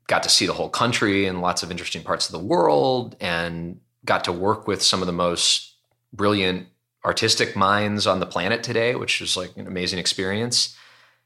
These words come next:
and had the freedom to create our own stuff, which was really fun. And that was the whole point in the first instance, was we just wanna make stuff. So how can we spend as much of our time as possible doing that?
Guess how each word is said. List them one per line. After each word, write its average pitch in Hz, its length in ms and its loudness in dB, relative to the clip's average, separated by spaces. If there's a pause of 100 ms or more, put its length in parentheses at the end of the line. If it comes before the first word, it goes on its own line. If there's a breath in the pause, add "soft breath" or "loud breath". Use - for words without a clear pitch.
(180 loud breath)
and 95 720 0 (120)
had 101 180 0
the 90 80 -2
freedom 95 460 -2
to 90 440 0 (460)
create 104 260 4
our 87 180 6
own 147 120 4
stuff, - 320 -2
which - 160 -10
was - 180 -6
really 78 380 -8
fun. 78 280 -6
And 87 60 -6
that 101 60 2
was - 120 2
the 95 60 2
whole 87 100 -2
point 85 380 -4 (320)
in 92 120 -8
the 80 80 -8
first 127 320 0
instance, 80 400 -4
was 80 160 -8
we 80 60 -10
just - 120 -4
wanna 78 140 -2
make 87 220 -2
stuff. - 520 -4 (360 soft breath)
So 80 460 4
how 98 140 2
can 87 160 -4
we 85 80 -8
spend 82 300 -2
as 78 100 -4
much 90 240 0
of 82 80 -4
our 80 80 0
time 80 200 -2
as 73 100 -2
possible 82 400 0
doing 107 240 0
that? 78 340 -8